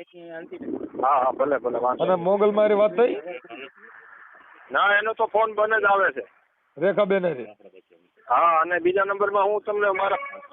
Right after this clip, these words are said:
Speaker 1: ખાલા મેં ફોન કર્યો, મેં કીધું આ ફોન લાગતો નથી, મારે શું કરવું?
Speaker 2: હા.
Speaker 1: તો એ કે હું તપાસ કરું છું, તપાસ કરું, મેં કીધું તપાસ કરીને કાંઈક મને વાત કરાવે, મેં કીધું નકા આગળ આવે, હજી ક્યાંય જાય, મેં કીધું બદનામ થાય ખોટા.
Speaker 2: હા.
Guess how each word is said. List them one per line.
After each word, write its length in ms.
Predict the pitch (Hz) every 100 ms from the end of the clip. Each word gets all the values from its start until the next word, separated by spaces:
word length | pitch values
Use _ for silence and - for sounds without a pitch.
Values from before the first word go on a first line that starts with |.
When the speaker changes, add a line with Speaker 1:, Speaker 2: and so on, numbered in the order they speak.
| -
Speaker 1:
ખાલા 260 | 190 202
મેં 240 | 196 202 185
ફોન 200 | 202 196
કર્યો, 260 | 196 202 190
મેં 140 | 190
કીધું 200 | 190 185
આ 240 | 185 175 170 160 120 104 _ _ _ _
ફોન 200 | 175 185
લાગતો 300 | 185 190 202
નથી, 180 | 202 202
મારે 200 | 196 196
શું 200 | 190 214
કરવું? 340 | 208 190 165 - - - 151
Speaker 2:
હા. 340 | 190 196 120 - 107 -
Speaker 1:
તો 120 | 180
એ 80 | 190
કે 120 | 196
હું 160 | 208
તપાસ 380 | 190 202 214 196
કરું 260 | - 202 185
છું, 140 | 185
તપાસ 320 | 175 - 185 175
કરું, 200 | 185 185
મેં 120 | 185
કીધું 240 | 180 - 180
તપાસ 180 | 185 -
કરીને 240 | 185 190
કાંઈક 280 | 180 190 180
મને 160 | 185 170
વાત 120 | 180
કરાવે, 340 | - 190 202 208
મેં 120 | 196
કીધું 260 | 196 185 180
નકા 160 | 185 180 175
આગળ 220 | 175 180 175
આવે, 200 | 160 175
હજી 100 | 175
ક્યાંય 260 | 185 185
જાય, 240 | 165 165 151
મેં 160 | 135
કીધું 280 | 120 110 123
બદનામ 340 | 156 165 160
થાય 180 | 151 156
ખોટા. 300 | 139 143 123 - - _ _ -
Speaker 2:
હા. 320 | 160 180 139